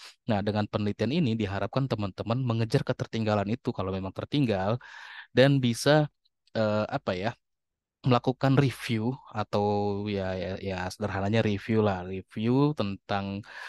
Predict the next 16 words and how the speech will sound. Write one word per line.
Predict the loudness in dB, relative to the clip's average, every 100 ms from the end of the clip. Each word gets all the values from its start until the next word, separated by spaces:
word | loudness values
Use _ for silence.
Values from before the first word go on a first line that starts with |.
| -16 -6
tren-tren | 0 0 0 0
yang | 0 0
baru | 0 0
di | -2 -4
bidang | -6 -6 -4 -2
penelitian | -2 -2 -4 -2 -2 -2
atau | -4
perkembangan | -6 -6 -6 -2 -2 -2 -4
ilmu | -4 -4
komputer, | -6 -8 -6 2 2 2 -4 -20 -20 -14
dilakukan | -2 0 0 -2 -4
sedikit | -4 -8 -2 -4 -2
penelitian | -2 -2 -4 -2 -2 0
atau | -2 -2 -4
penelitian | -4 -6 -4 -4 -6
sederhana | -6 -6 -4 -6 -2 2 4 2